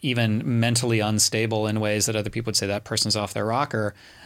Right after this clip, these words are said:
I think that they're just experiencing a different mental state. I don't know that we should say that one is right or one is wrong, a different reality, as it were. Because what, what is, what is reality to any given person other than their internal experience? Like,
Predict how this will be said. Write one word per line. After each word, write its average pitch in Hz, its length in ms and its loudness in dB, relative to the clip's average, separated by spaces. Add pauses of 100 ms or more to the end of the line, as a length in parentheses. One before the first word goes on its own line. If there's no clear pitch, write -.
(200)
I 147 80 0
think 190 140 2
that 151 120 2
they're 123 100 2
just 113 220 0
experiencing 117 720 0
a 101 40 -2
different 110 320 -2
mental 101 240 -2
state. 170 300 2
I 113 100 2
don't 117 220 0
know 120 140 2
that 113 120 0
we 104 140 0
should 110 200 -2
say 143 180 0
that 120 140 -4
one 113 140 2
is 104 140 0
right 104 180 0
or 104 80 0
one 101 160 0
is 101 100 0
wrong, 117 400 0
a 139 40 -2
different 143 320 0
reality, 120 680 0
as 117 140 -2
it - 100 -4
were. 120 320 -4 (600)
Because 151 280 2
what, 180 240 4
what 156 200 2
is, 233 280 2 (440)
what 196 220 2
is 294 160 4
reality 165 720 2
to 135 180 -4
any 127 180 0
given 117 240 2
person 113 580 2
other 117 220 2
than 104 480 0 (100)
their 113 300 0
internal 110 460 -2
experience? - 640 -8 (1040)
Like, 123 220 -2